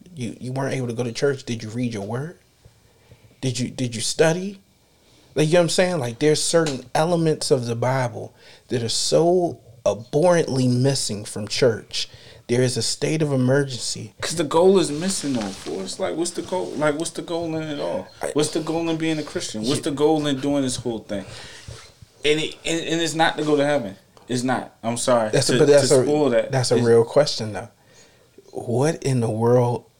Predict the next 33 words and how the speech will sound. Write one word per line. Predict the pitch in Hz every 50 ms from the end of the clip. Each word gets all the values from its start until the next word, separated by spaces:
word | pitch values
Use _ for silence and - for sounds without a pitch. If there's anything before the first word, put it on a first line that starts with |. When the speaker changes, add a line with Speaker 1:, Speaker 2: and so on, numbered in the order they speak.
| _ _ -
Speaker 1:
is | 120 117 107 110
the | 117 117
goal? | 107 110 110 107 104 85 78 76 76 - _ _ _ _ _ _ _ _ _ _ _ _ _ _ _ - - -
There | 143 135 127
are | 117
people | - - 180 175 - - 143 135
who | 139 127
stopped | - - - 123 120 135 - 113
going | 127 123 123 117 113 110
to, | 113 117 - - -
to | - 117
church | - - - 113 104 - -
a | 107
long | 101 113 123 131 127 123 117
time | - - 104 98 87 85
ago | - - - - - _ _ _ _ _ _ _ _ _ _ _ _ -
because | 127 117 - 135 123 113
they're | 127 117
saying | 110 - - 135 127 120 113 107
the | 101 107
same | - - 117 117 113 110
things | - 107 107 107 -
we're | 101 101 101
saying. | - - - 64 - - _ _ _ _ _ _ _ _ _ _ _ _ _ _ _ _ _ _ - - - - _ - - _ _ _ -
There | - 127 127
are | 123
people | - 151 131 - 131 117 117
listening | 120 135 139 - 139 139 131
to | 123
me | 120 117
right | 113 113 107 104 104
now | 123 151 160 135
like, | 110 98 92 -